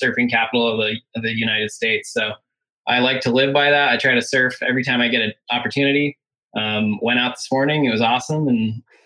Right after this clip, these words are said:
try to keep it, keep it going. You know, it's great exercise and it's really fun.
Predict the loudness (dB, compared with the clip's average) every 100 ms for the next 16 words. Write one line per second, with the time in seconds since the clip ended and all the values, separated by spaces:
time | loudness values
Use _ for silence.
0 | -4 0 0 0 -2 -2 -4 -4 -2 0
1 | 2 2 2 2 -2 0 0 0 -2 -2
2 | 0 0 0 0 0 -2 -2 -2 -4